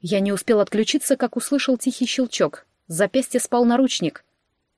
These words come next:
Тина выполнила свою часть договора. Я, видимо, только что выполнил свою.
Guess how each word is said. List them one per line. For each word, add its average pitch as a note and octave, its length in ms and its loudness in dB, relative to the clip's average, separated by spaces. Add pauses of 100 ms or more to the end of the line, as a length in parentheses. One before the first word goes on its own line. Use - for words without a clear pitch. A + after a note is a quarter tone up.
(300)
Тина D4 320 8
выполнила C4+ 540 6
свою B3+ 240 2
часть A#3 260 2
договора. F#3+ 560 2 (460)
Я, B3 360 0 (120)
видимо, A3 400 0
только A#3 240 0
что - 180 0
выполнил A3 420 0
свою. G3 440 0